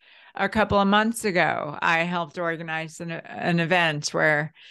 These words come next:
he and I both spoke. He was the keynote speaker, and then I did, I did an introductory talk because I, I'm not sure if you're familiar with my novel, Marrying Myself, which is a novel, but it definitely has, has a theme of,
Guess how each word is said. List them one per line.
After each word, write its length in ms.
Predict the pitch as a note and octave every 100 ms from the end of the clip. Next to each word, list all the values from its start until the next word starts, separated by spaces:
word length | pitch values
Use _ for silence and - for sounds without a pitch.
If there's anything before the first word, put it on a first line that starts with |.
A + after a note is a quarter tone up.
| -
he 140 | - A3
and 120 | G3+
I 120 | G3
both 340 | F3+ G3 G3+ -
spoke. 420 | - C#3 C3+ -
He 140 | F#3
was 240 | E3+ D#3+ D#3+
the 160 | E3
keynote 480 | D#3+ F#3 D#3+ D#3 -
speaker, 380 | - E3 D3+ E3
and 240 | D#3 D#3
then 100 | D#3+
I 160 | D#3+ D#3+
did, 380 | D#3 D#3 D3 - _ - - -
I 140 | F3
did 200 | F#3+ F3
an 140 | F3
introductory 840 | F3+ F#3+ G3+ F3+ F#3 F#3+ F#3+ F3+ E3
talk 400 | F3+ D3+ D3+ -
because 220 | E3+ F3+
I, 280 | F#3 F#3 A3+
I'm 100 | A3
not 200 | A#3+ A#3
sure 140 | A#3+
if 140 | A3+ A3
you're 100 | G#3
familiar 540 | G#3 G3+ G3 F#3+ F#3
with 220 | F3+ F#3
my 160 | F#3 F3+
novel, 480 | F3+ F3 F3 F3+ F3
Marrying 500 | F3 F3 E3+ E3+ E3+
Myself, 760 | D#3 D#3+ - G3+ C#3+ D3 - - _ - _
which 280 | - F3 E3
is 240 | E3+ D#3 E3+
a 80 |
novel, 520 | F#3 B3+ C4 G3 E3 E3
but 240 | D#3+ D3+
it 160 | D#3 D#3+
definitely 540 | F3 - F3 E3 D#3+
has, 420 | F#3 D#3+ D#3 C#3+ -
has 360 | E3+ D#3 D3
a 80 | E3
theme 440 | - E3+ E3+ E3 D#3+
of, 220 | D#3